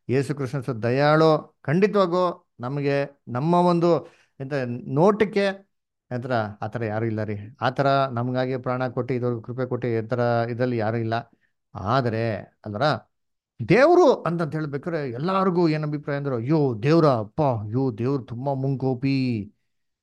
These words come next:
ಅದರ ತುಂಬಾ ಕೋಪ ದೇವ್ರಿಗೆ, ಅಯ್ಯೋ ತುಂಬಾ ದ್ವೇಷ, ಏನು ಮನುಷ್ಯನ್ ನೋಡಿದ್ರೆ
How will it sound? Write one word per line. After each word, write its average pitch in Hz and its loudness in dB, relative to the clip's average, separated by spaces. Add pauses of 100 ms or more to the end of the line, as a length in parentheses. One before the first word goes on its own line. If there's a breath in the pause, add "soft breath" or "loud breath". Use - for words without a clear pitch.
(140)
ಅದರ 113 -4 (280)
ತುಂಬಾ 143 -4
ಕೋಪ 170 -4 (200)
ದೇವ್ರಿಗೆ, 175 -2
ಅಯ್ಯೋ 135 -4
ತುಂಬಾ 139 -6
ದ್ವೇಷ, 170 2 (800)
ಏನು 143 0
ಮನುಷ್ಯನ್ 151 0
ನೋಡಿದ್ರೆ 175 0